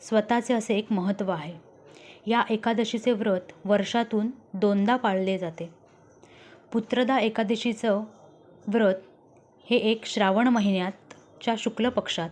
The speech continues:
आणि दुसरं हे पौष महिन्याच्या शुक्ल पक्षात येते.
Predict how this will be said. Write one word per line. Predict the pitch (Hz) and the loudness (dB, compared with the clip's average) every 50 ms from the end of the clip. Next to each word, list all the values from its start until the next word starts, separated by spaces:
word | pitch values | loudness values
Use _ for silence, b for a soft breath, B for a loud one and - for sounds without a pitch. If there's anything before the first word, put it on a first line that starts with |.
| - - | -8 -4
आणि | 196 202 214 | -2 -2 -2
दुसरं | 196 180 202 196 - - 196 226 240 277 311 B B B B B B B B B - | -2 -2 -4 -4 -4 -2 -2 0 -2 -2 -4 B B B B B B B B B -2
हे | 226 233 | -2 0
पौष | 233 - 220 247 277 269 269 | 2 2 2 4 4 4 2
महिन्याच्या | 262 247 226 226 226 226 - | 2 2 0 0 -2 -4 -4
शुक्ल | - - 214 - 214 214 | -4 -4 -2 0 0 0
पक्षात | 214 220 - - - 220 214 | 0 -2 -4 -2 -4 -2 -2
येते. | 196 170 156 - - 151 | -4 -6 -6 -8 -12 -16